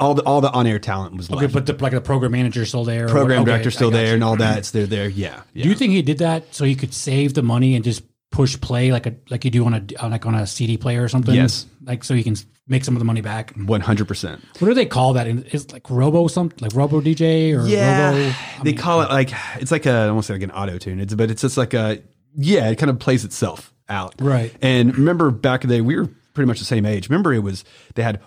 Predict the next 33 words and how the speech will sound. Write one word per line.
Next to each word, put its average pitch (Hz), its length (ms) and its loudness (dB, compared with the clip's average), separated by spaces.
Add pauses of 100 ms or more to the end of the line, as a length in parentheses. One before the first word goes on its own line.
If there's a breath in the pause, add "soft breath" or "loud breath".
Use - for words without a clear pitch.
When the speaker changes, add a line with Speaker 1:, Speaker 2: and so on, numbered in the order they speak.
Speaker 1:
Wild 117 400 0
one 113 140 2
oh 104 60 -2
seven 98 260 -4
five. 85 360 -8
Speaker 2:
Oh, 220 140 0
that's 214 160 -2
right. 247 160 2
I - 20 2
remember 202 260 2
that. 123 180 -4
Yeah. 147 380 -2
Speaker 1:
Three, 143 340 4
four 139 240 2
months 131 240 2
later, 135 240 4
it 120 120 2
went 117 140 2
back 113 240 -4
to, 107 180 -6
it 120 60 -4
went 117 140 -2
to, 107 200 -4
it 101 60 -6
was 107 140 -4
Kiss, 135 400 0
then 120 100 0
it 113 60 -2
was 107 120 -4
Wild, 110 460 2
then 110 100 -2
it 107 40 -2
was 101 160 -6